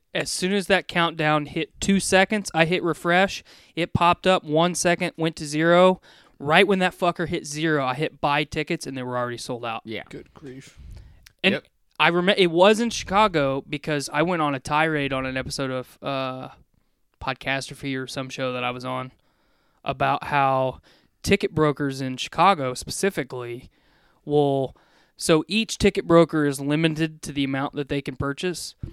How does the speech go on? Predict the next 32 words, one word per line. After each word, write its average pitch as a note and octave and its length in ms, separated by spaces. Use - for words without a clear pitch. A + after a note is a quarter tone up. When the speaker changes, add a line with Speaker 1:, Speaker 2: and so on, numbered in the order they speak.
Speaker 1:
but C#3 220
they'll E3 180
give, D#3 680
"I'll E3 100
give E3+ 220
you E3 180
three E3+ 300
grand D#3+ 420
to D3+ 60
buy C#3 200
this D3 220
many D3 220
tickets. C#3+ 380
I'll C#3 100
give C3+ 240
you F3 160
three D#3+ 240
grand C#3+ 320
to C#3 40
buy C3+ 200
this C3+ 180
many C#3 220
tickets, C#3+ 400
and C3 80
I'm E3+ 140
gonna D#3+ 140
buy C3+ 200
three C#3 260
grand C3 280
worth C3+ 180
of - 80
tickets." - 580